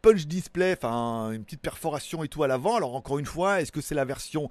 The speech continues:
classique ? Est-ce que c'est la version, est-ce qu'on aura une version pro ?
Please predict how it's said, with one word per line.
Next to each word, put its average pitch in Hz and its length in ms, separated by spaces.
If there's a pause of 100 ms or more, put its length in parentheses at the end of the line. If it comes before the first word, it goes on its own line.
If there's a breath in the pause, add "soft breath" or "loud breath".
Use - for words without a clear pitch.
(260 loud breath)
classique ? 202 640
Est-ce 165 120
que 165 120
c'est - 160
la 143 100
version, 143 420
est-ce 139 80
qu'on 139 200
aura 135 180
une 127 80
version 127 420
pro ? 226 460